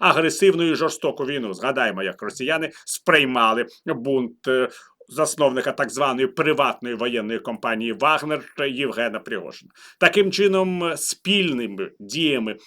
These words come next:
країн нато і України має бути саме проведення і захист цього кордону між світлом і темрявою, яка тепер стає синонімом Російської Федерації. І, звичайно, для всіх нас є дуже важливим,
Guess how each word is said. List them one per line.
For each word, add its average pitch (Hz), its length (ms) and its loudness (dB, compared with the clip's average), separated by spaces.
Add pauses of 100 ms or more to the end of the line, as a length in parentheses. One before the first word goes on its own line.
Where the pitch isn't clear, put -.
(140)
країн 160 380 4
нато 151 280 0
і 151 160 -6
України 156 580 0
має 160 460 0
бути 175 300 0
саме 170 420 0 (220)
проведення 180 920 6
і 185 220 4
захист 120 720 2
цього 151 340 4
кордону 160 720 4
між 156 320 0
світлом 185 640 0 (180)
і 185 160 6
темрявою, 101 800 4
яка 120 240 -2
тепер 131 240 -4
стає 151 360 2 (340)
синонімом 113 840 2
Російської 117 640 -4
Федерації. 95 640 -8
І, 113 220 -8
звичайно, 107 460 -8
для 101 140 -8
всіх 101 280 -10
нас 107 280 -6
є 101 100 -6
дуже 185 320 -4
важливим, 147 420 -2